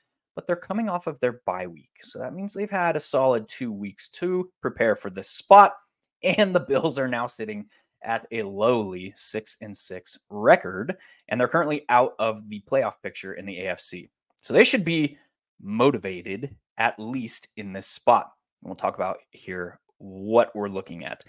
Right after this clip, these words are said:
First, though, I wanna talk about the Seattle and the San Francisco game. I mentioned the fact that we're gonna have some recency bias associated with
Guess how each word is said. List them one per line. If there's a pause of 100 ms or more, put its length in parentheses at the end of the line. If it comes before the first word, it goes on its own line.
(340)
First,
though,
I
wanna
talk
about
the
Seattle
and
the
San
Francisco
game. (340)
I (140)
mentioned
the
fact
that
we're
gonna
have
some
recency
bias
associated
with